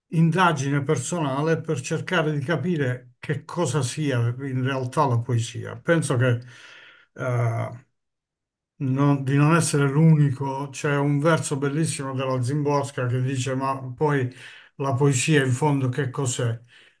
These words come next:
E dice: "Io non lo so, non lo so e mi aggrappo a questo come all'ancora di un corrimano." Cioè, eh, cercare di definire, di,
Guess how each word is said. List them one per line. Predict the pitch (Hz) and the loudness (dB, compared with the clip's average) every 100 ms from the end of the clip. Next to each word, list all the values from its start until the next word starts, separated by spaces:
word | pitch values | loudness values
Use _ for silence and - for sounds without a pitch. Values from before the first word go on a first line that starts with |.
| - | -10
E | 143 | -6
dice: | 131 143 127 131 135 | -2 0 0 0 0
"Io | 156 175 | 2 4
non | 156 156 160 | 4 6 6
lo | 160 | 6
so, | 156 120 | 4 -4
non | 113 151 | -4 -4
lo | 175 175 | 0 -2
so | - 151 156 | 0 -2 -2
e | 151 | -2
mi | 151 | 0
aggrappo | 160 147 156 160 123 180 | 0 0 0 0 0 -4
a | - | -2
questo | 151 127 - | -4 -4 -2
come | 151 151 151 | -2 -2 -2
all'ancora | 151 143 143 123 131 131 | 0 0 -2 -2 -4 -4
di | |
un | 131 127 | -4 -4
corrimano." | 123 123 120 113 110 113 | -2 0 2 0 -2 -4
Cioè, | 120 156 127 - - - - - | -2 -2 -4 -8 -20 -20 -20 -10
eh, | 156 135 123 | -6 -4 -4
cercare | - 151 123 175 175 151 | -4 -4 -2 2 2 2
di | 139 143 131 | -2 -4 -4
definire, | 120 156 127 156 156 143 123 117 | 0 0 2 0 2 2 2 2
di, | 120 131 | 0 -2